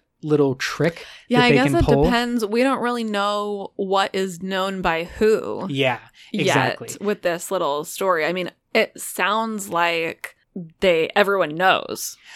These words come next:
Speaker 1: But if the ones above know that, then they don't actually want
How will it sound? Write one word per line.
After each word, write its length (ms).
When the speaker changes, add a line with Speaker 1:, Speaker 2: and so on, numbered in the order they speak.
Speaker 1:
But 100
if 120
the 80
ones 340
above 640
know 300
that, 340
then 280
they 120
don't 360
actually 460
want 320